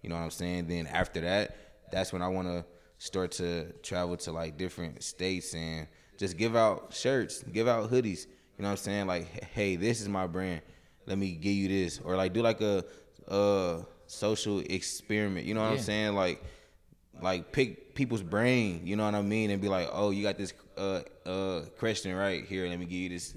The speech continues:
Speaker 1: hoodie or something.
Speaker 2: Mm-hmm.
Speaker 1: Or let me give you, like, a discount off my website."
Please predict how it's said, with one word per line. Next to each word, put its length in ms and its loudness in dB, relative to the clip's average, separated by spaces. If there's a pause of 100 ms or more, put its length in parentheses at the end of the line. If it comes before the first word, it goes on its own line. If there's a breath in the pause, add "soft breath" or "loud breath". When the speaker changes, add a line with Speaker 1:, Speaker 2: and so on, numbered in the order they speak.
(140)
Speaker 1:
hoodie 240 2
or 80 0
something. 300 -4
Speaker 2:
Mm-hmm. 400 -14
Speaker 1:
Or 300 0
let 120 -2
me 80 -2
give 120 -2
you, 80 2
like, 220 0
a 240 -2 (760 loud breath)
discount 440 0
off 180 2
my 140 0
website." 540 0